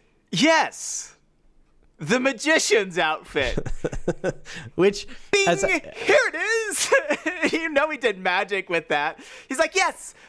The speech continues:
Speaker 1: the magis-, the magician's outfit." And he had this little curtain and he pulled back out of
Speaker 2: Little
Speaker 1: nowhere.
Speaker 2: puff
Speaker 1: And
Speaker 2: of
Speaker 1: now
Speaker 2: smoke.
Speaker 1: it's in his hand. Yeah. Here it is!
Speaker 2: But as I, uh,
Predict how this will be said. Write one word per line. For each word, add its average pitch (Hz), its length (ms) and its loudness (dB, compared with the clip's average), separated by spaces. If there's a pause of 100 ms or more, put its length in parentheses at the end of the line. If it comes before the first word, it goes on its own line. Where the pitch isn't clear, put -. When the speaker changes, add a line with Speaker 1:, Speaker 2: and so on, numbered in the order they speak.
(100)
Speaker 1:
the - 80 2
magis-, 277 580 2
the 220 120 0
magician's 254 500 2
outfit." 156 460 0 (420)
And 175 80 0
he 190 80 4
had 185 120 2
this 180 140 -2
little 175 160 2
curtain 151 380 0
and 156 80 -4
he 151 80 0
pulled 160 340 0
back 139 360 0
out 147 120 -2
of 139 120 -4
Speaker 2:
Little 143 220 4
Speaker 1:
nowhere. 147 200 4
Speaker 2:
puff 160 100 6 (100)
Speaker 1:
And 147 100 2
Speaker 2:
of 135 80 2
Speaker 1:
now 165 140 4
Speaker 2:
smoke. 135 260 2
Speaker 1:
it's 160 80 2
in 156 40 -2
his 165 160 0
hand. 156 280 0
Yeah. 143 160 0 (840)
Here - 260 4 (120)
it 233 120 0 (440)
is! - 240 -10 (720)
Speaker 2:
But 180 160 2
as 175 160 0
I, 240 300 2
uh, 165 100 2